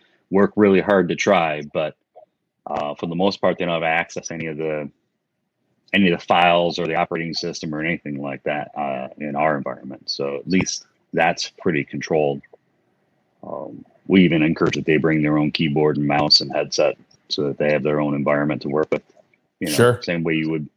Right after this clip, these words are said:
Speaker 1: you would bring your own ball or bat or anything else when you go to practice.
Speaker 2: That was the one time I saw, it was the Street Fighter tournament. I saw everybody bringing in their, their, uh, battle pads, or I don't know what they're called. And I'm
Speaker 1: Yep.
Speaker 2: like,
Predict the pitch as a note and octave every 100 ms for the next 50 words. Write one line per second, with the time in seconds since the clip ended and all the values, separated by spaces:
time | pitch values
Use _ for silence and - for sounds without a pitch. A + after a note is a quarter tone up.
0 | - F2+ D#2+ F#2 F2+ F2 F#2 F#2 F2+ F2
1 | F2+ F2 E2+ D#2+ D#2+ F2 D#2+ D#2+ E2+ E2+
2 | D#2 E2 F2 E2+ - - _ _ D2+ D2+
3 | E2+ D#2+ F2+ E2 - C3 C#3 C#3 C#3+ D3+
4 | C#3 B2 - B2 B2 A#2+ A2 G#2+ - C3+
5 | C3+ B2+ A2+ G#2+ G2+ - A2 G#2 G#2 G2
6 | - A2 G#2 G#2 G2 G#2+ G#2+ G2+ G2+ G2
7 | F2+ - - - - - G2+ G2 - -
8 | G#2 G2 F2 F#2 F#2+ G2+ A2 A2 G#2+ A2
9 | G#2+ G#2+ F#2+ G2 G2+ G2 F#2 F#2+ G#2 G2+
10 | G#2 A2+ _ _ - _ - A#2+ A2+ -